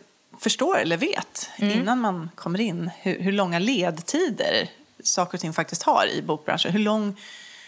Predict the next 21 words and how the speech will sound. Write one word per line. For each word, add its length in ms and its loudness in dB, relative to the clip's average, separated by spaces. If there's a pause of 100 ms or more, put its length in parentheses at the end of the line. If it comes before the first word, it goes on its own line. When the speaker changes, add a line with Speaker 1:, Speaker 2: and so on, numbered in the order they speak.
(120)
Speaker 1:
hur 80 4
långt 200 4
innan 640 2 (220)
man 180 0
börjar 220 2
förbereda 580 2
för 200 2
ett 140 0
släpp. 360 -6 (320)
Så 140 -2
att, 240 -4
eh, 420 0 (320)
ja, 280 4 (120)
det 100 2
händer 240 2
nu 140 0
och 100 2
det 80 0
är 40 0
jättekul. 600 0
Speaker 2:
Ja. 240 0